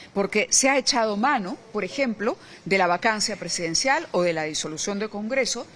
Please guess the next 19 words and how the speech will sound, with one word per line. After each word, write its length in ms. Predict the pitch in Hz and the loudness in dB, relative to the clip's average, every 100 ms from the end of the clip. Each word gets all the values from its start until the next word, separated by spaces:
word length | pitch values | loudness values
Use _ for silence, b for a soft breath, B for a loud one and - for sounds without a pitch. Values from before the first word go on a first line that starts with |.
| B B | B B
de 100 | 190 | -2
una 120 | 220 | 0
manera 340 | 294 277 302 339 | 0 0 0 0
tal 320 | 359 311 370 - | -2 -2 -4 -4
que 80 | 226 | 0
la 180 | 208 - | 0 2
inestabilidad 880 | 254 240 220 - 196 196 202 262 302 | 2 4 2 2 0 -2 0 -2 -2
ha 40 | |
sido 180 | - 294 | -6 -6
un 80 | 269 | -6
factor 340 | 226 262 277 | -4 -4 -2
determinante 920 | 220 214 214 202 208 247 311 370 427 - | -2 0 0 2 2 2 2 -2 -4 -4
en 120 | 208 220 | -2 0
la 80 | |
reducción 400 | 240 214 165 226 | 0 -2 -6 -8
del 120 | 214 208 | -8 -8
crecimiento 500 | 180 - 175 180 160 | -8 -6 -8 -6 -8
del 120 | 135 | -6
país. 420 | 101 - - | -8 -6 -8